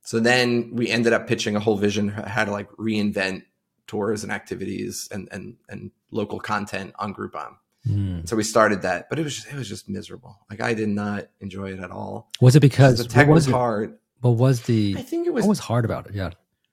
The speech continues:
Speaker 1: I, I think it was three things. Um, and to his credit, Eric Lefkowski is one of the most impressive people I've ever met. He was super supportive. So I, I, you know, I went in and pitched, like, "Hey, I'm gonna need, like, a million and a half dollars to go rebuild this whole thing." And he was like,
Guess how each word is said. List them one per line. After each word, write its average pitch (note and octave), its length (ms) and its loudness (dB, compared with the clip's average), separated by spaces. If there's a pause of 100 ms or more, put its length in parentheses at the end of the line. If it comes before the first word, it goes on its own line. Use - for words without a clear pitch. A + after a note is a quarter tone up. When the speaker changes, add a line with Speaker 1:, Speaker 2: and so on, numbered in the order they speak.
(400)
Speaker 1:
I, C4 180 -10
I - 60 -12
think D4 140 -6
it - 20 -4
was D#3+ 140 -2
three D#3 280 0
things. G#2 580 -4 (200)
Um, G#2+ 640 0 (760)
and D#3+ 100 -4
to G3 80 4
his B3+ 140 6
credit, A#2 400 6
Eric C3+ 260 2
Lefkowski A2 460 -2
is G2 140 -4
one G2+ 100 -6
of G2 80 -8
the F#2+ 60 -10
most - 260 -14
impressive G#2 400 -10
people - 220 -10
I've G2 100 -10
ever - 140 -14
met. - 200 -14
He G#2 120 -10
was A2 260 -8
super - 220 -12
supportive. - 480 -14
So - 280 -14 (240)
I, G#2 140 -10 (140)
I, G#2 160 -8
you G2+ 80 -12
know, G2+ 120 -16 (680)
I A#2 60 4
went B2+ 120 6
in A#2+ 140 6
and A2 120 2
pitched, A#2 280 4
like, G2 160 2
"Hey, A2+ 160 4
I'm G#2+ 80 0
gonna G#2+ 180 -2
need, G#2 180 -2
like, G2 180 -10
a - 20 -14
million G2 300 -8
and F#2+ 100 -10
a G2+ 40 -8
half G#2+ 200 -10
dollars - 360 -10
to - 80 -20
go F#2+ 220 -14 (200)
rebuild - 360 -14
this - 120 -18
whole - 220 -12
thing." - 100 -20
And G#2 100 -14
he - 20 -14
was F#2+ 100 -18
like, - 140 -20